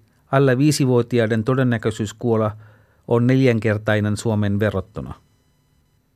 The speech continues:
Korkein lapsikuollisuus on tällä hetkellä Somaliassa.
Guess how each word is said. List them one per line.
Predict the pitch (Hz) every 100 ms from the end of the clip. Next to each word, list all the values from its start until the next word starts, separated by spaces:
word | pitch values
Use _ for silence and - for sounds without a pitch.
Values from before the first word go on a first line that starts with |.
| _ _ _ _ - -
Korkein | - 185 196 165 147
lapsikuollisuus | 139 139 - 143 143 135 113 123 -
on | 120
tällä | 131 131
hetkellä | 113 117 - 107 107
Somaliassa. | 131 120 104 80 76 - -